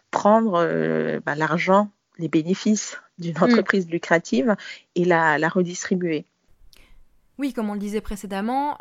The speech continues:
Speaker 2: euh, aller plus loin que la logique purement lucrative et en faire quelque chose d'utile et de pratique. Et, euh, bah, justement, à ce sujet, j'ai une question. Tu disais tout à l'heure qu'il y a un certain confort à travailler en entreprise, une certaine pérennité aussi.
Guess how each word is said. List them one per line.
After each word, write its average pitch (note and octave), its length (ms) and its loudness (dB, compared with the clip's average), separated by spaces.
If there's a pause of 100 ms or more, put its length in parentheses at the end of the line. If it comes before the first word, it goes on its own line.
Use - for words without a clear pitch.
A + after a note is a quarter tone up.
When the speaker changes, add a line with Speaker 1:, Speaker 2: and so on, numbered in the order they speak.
Speaker 2:
euh, F#3+ 380 -6
aller G3 220 -4
plus - 220 -12
loin B3 220 -4
que A#3 120 -10
la F#3 120 -6
logique F#3+ 420 -8 (180)
purement A3+ 360 -4
lucrative G#3 640 -8 (400)
et G3 160 -8
en F#3 60 -6
faire A#3+ 180 -10
quelque G3+ 240 -10
chose G#3+ 260 -10
d'utile G#3+ 540 -8
et G#3+ 80 -4
de F#3+ 80 -4
pratique. A3+ 580 -12 (480)
Et, G#3 180 -2
euh, F3 240 -4
bah, F3 200 -8
justement, A3+ 360 -6
à G3+ 60 -6
ce F#3+ 140 -10
sujet, A3+ 500 -10
j'ai F3 160 -12
une E3+ 120 -10
question. F3+ 360 -12 (640)
Tu - 120 -14
disais G#3+ 180 -6
tout B3 160 -10
à G#3+ 80 -2
l'heure B3+ 240 -4
qu'il - 160 -10
y F#3+ 60 -2
a E3+ 720 -6 (180)
un F3+ 140 -8
certain A#3 400 -8
confort A#3+ 580 -4
à E3+ 80 -6
travailler F3 380 -10
en E3+ 100 -10
entreprise, G#3 600 -8
une G3 80 -4
certaine E3+ 360 -10
pérennité F3+ 640 -8
aussi. B3+ 460 -8